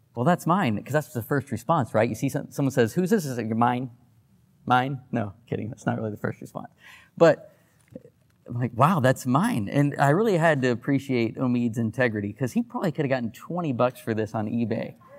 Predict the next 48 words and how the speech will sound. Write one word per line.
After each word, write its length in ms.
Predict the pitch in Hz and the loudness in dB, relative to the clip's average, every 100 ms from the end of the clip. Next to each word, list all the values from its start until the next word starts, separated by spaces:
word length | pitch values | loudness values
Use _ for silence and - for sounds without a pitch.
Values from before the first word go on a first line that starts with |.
| - - - - _ - - | -20 -20 -20 -20 _ -20 2
right? 320 | 139 147 - | 6 6 6
But 160 | 143 170 | 6 6
instead 380 | 165 226 247 | 4 4 8
of 100 | 240 | 8
going 220 | 196 196 185 | 6 4 4
first 320 | - 190 - | 4 4 4
to 100 | 170 | 0
sell 280 | - 175 156 | 4 6 6
it, 160 | - | 2
he 160 | 139 143 | 2 6
asked, 280 | 147 147 - | 6 6 2
"Do 120 | 143 | 2
I 100 | 139 | 4
know 240 | 135 131 | 4 2
whose 240 | 127 135 131 | 2 0 0
it 60 | |
might 200 | 123 123 | -2 -2
be?" 100 | 123 | 0
But 120 | 117 | 0
I'm 60 | 127 | 0
like, 100 | 139 | 0
"That's 280 | 151 143 - | -6 -8 -2
my 140 | 139 | 2
ring." 420 | 139 147 254 302 | 2 2 0 0
I'm 140 | 123 117 | 0 -2
like, 160 | 139 - _ _ _ _ _ _ _ _ _ - | -8 -12 _ _ _ _ _ _ _ _ _ 2
"How 160 | 135 | 4
did 140 | 180 165 | 6 4
you 100 | 175 | 2
find 380 | - 330 339 160 | 4 4 4 2
this?" 420 | 107 - - - _ _ _ _ _ _ | 0 -4 -16 -20 _ _ _ _ _ _
He 140 | 170 | -2
said, 380 | - 190 156 143 _ _ _ _ _ - | 4 4 4 0 _ _ _ _ _ 4
"It 180 | 185 202 | 6 6
was 440 | 180 180 156 - - - | 4 4 2 -2 -10 -2
in 180 | 160 151 | 0 0
front 340 | - 180 214 | 4 4 6
of 160 | 196 170 | 2 2
my 220 | 170 156 | 2 2
door, 760 | 135 160 170 147 120 113 104 - - | 2 2 4 4 4 2 -2 -14 0
in 160 | 165 | 0
front 220 | 160 214 226 | 4 4 4
of 60 | |
the 80 | 175 | 4
door 280 | 143 175 185 | 2 4 4
of 160 | 160 | 2
my 160 | 151 147 | 0 0
tent, 520 | 139 - 143 - - | -2 -2 -2 -4 -10